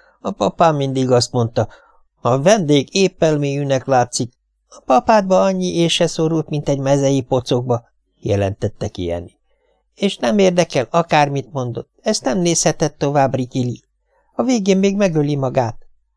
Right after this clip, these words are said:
Ricky Lee, miután ekképp megkapta az eligazítást, visszament Ben Hanscomhoz.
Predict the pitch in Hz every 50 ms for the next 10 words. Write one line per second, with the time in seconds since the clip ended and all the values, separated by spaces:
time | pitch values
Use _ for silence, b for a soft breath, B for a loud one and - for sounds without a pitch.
0 | _ _ _ _ _ _ _ _ _ _ _ _ _ _ _ _ _ _ _ _
1 | _ - 160 214 254 - - 139 127 135 147 165 160 _ - 139 131 131 123 -
2 | 131 127 - - 120 113 - - 117 - - 123 117 113 - 117 107 - - 107
3 | 98 107 117 117 127 131 127 131 127 120 127 135 123 - - 139 143 - - _
4 | - - 110 - - - 117 104 107 104 104 101 95 104 101 101 95 - 117 101
5 | 92 92 - - 101 92 87 - - 101 - - _